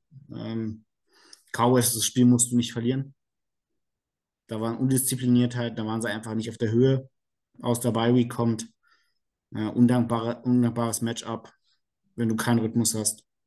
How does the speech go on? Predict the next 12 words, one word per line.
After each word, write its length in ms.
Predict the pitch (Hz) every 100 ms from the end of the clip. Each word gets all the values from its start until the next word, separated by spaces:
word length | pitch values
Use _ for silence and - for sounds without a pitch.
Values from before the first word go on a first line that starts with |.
| _ _ - - _ _ _ -
äh, 140 | 110
musst 320 | 113 131 -
du 40 | 123
es 120 | -
nicht 140 | 120
verlieren. 580 | - 113 113 113 110 -
Chiefs 380 | - 113 110 110
war, 380 | 107 101 98 -
ja, 300 | 90 85 87 _ _ _ _ _ _ _ _ _ _ _ _ _ _ _ _ _
war 140 | 101
eine 120 | 107 101
Lehrstunde 580 | 95 98 90 90 85